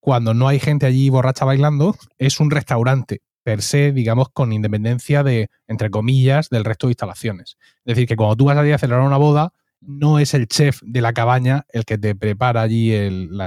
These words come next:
el menú, sino que es otro, otra, otra cocina. Pero vamos, físicamente hemos estado.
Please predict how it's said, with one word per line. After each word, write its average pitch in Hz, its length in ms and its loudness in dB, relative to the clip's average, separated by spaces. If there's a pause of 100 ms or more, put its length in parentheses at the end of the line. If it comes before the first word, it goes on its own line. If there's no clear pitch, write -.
el 107 100 -2
menú, 110 280 -2
sino 87 260 -12
que 92 280 -8
es - 140 -8
otro, 101 300 -4
otra, 98 340 -6
otra 110 220 -6
cocina. 92 360 -14 (580)
Pero 127 120 -8
vamos, 120 180 -8
físicamente 220 600 -2
hemos 156 200 -8
estado. - 220 -20